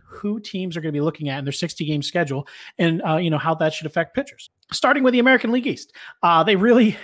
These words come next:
only have one pitcher on the Baltimore Orioles, which is where we're gonna start. Uh, that is probably gonna be picked up in the vast majority of leagues, um, you know, at least on this team, is John Means. He is going to be the number one starter, which,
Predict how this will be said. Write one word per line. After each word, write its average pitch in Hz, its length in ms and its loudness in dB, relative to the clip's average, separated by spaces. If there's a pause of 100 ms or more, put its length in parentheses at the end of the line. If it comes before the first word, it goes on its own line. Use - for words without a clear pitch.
(160)
only 208 240 4
have 180 220 0
one 180 240 0
pitcher 208 260 0
on 165 80 2
the 156 60 0
Baltimore 160 420 -2
Orioles, 135 540 -2
which 180 200 -4
is 151 120 -6
where 165 120 2
we're 160 120 2
gonna 147 160 -4
start. 120 340 -10 (340)
Uh, 165 220 2
that 175 180 2
is 175 300 -4 (100)
probably 214 520 -2
gonna 175 200 -8
be 165 380 -12 (380)
picked 220 260 -10
up 165 240 -4
in 156 200 -8
the 151 60 -8
vast 147 280 -6
majority 151 420 -6
of 139 160 -8
leagues, 143 540 -6
um, 139 400 -4
you 196 100 0
know, 165 240 0
at 196 140 4
least 196 240 0
on 160 100 0
this 151 160 -4
team, 143 220 -6
is 135 80 -6
John 147 340 -2
Means. 120 320 -12 (160)
He 208 420 -4
is 160 280 -4
going 156 260 0
to 175 80 -2
be 180 80 2
the 175 80 0
number 180 220 2
one 196 160 2
starter, 160 360 2
which, 147 300 -2